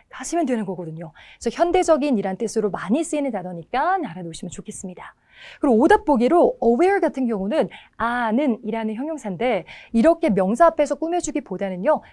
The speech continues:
be aware of 또는 be aware that까지 써서 that이야를 알다, of 다음에 나오는 명사에 대해서 알다, 이런 해석이 더 저-, 어울리는 거고요. 그다음에 eventual 마침내의,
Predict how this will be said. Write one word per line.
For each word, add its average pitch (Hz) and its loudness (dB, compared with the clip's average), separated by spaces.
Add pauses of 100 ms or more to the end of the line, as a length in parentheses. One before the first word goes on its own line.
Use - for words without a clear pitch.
(140)
be 311 4 (100)
aware 269 2 (100)
of 190 -4 (320)
또는 294 0
be 285 2 (100)
aware 233 2
that까지 - -4
써서 220 4 (260)
that이야를 214 0
알다, 170 -10 (360)
of 269 4
다음에 285 4
나오는 214 0
명사에 240 -2
대해서 196 -8
알다, 202 -6 (260)
이런 269 2
해석이 247 -4
더 175 -8
저-, 175 -8
어울리는 196 -4
거고요. 196 2 (320)
그다음에 311 6
eventual 320 2
마침내의, 185 -4